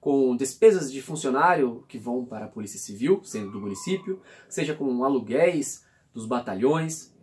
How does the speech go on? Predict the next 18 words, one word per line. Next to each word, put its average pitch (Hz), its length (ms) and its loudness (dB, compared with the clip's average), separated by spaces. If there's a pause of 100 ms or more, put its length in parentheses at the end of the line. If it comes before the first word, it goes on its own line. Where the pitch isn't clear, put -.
(120)
seja 151 240 -6
com 147 140 -10
contribuição 160 1080 -4
em 120 80 -8
alimentos 120 540 -2
para 113 180 -6
o 107 40 -6
bombeiro. 139 600 0 (440)
Cada 208 220 2
vez 190 260 2
mais 160 280 0
o 160 60 -6
município 147 520 -4
tem 226 220 -2
uma 196 140 2
municipalização, 170 880 -2
uma 139 140 -4
necessidade 143 840 -2